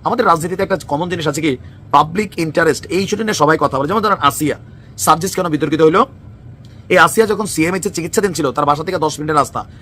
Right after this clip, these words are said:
সে দেখতে যায় না, কিন্তু যখন হেলিকপ্টারে চড়ে জানাজা যাওয়ার সুযোগ হলো, ওইখানে গেল আসলো। এটা নিয়ে সে সমালোচিত হয়েছে, তাই না? আবার ধৈর্য হারাইয়া পাবলিককে বলছে, "এক স্ট্যান্ডার্ডে থাকেন, ডাবল স্ট্যান্ডার্ডে কেন যাচ্ছেন?" হ্যাঁ, ফুটেজগুলো বলেন,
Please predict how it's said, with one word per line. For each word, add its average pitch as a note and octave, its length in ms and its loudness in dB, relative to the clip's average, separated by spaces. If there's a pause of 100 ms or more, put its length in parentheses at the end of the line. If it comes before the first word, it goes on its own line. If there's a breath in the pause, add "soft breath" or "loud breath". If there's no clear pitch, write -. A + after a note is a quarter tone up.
(160 loud breath)
সে D3+ 120 0
দেখতে D3 260 0
যায় D#3 160 4
না, B2 100 -4
কিন্তু D#3+ 180 -6
যখন E3+ 140 -2
হেলিকপ্টারে F#3 460 0
চড়ে F3+ 180 2
জানাজা D3+ 260 2
যাওয়ার D#3 180 2
সুযোগ D#3 220 -4
হলো, A3+ 180 0 (220 loud breath)
ওইখানে D#3+ 280 0
গেল C#3 200 4
আসলো। - 280 0 (800)
এটা D3 120 0
নিয়ে G#3+ 120 4
সে G3+ 120 -2
সমালোচিত D3+ 360 -2
হয়েছে, C3+ 260 -2 (320)
তাই D3 100 2
না? E3 180 0 (180)
আবার D3 160 0
ধৈর্য D3 200 0
হারাইয়া D3 220 2
পাবলিককে C#3 380 -4
বলছে, C3+ 300 -4 (140 loud breath)
"এক E3 160 0
স্ট্যান্ডার্ডে D3+ 340 -2
থাকেন, C3+ 200 -4
ডাবল B2+ 200 0
স্ট্যান্ডার্ডে C#3 380 -4
কেন B2+ 80 -4
যাচ্ছেন?" - 280 -6 (320)
হ্যাঁ, E3 120 -2
ফুটেজগুলো D3+ 440 -2
বলেন, C3+ 220 2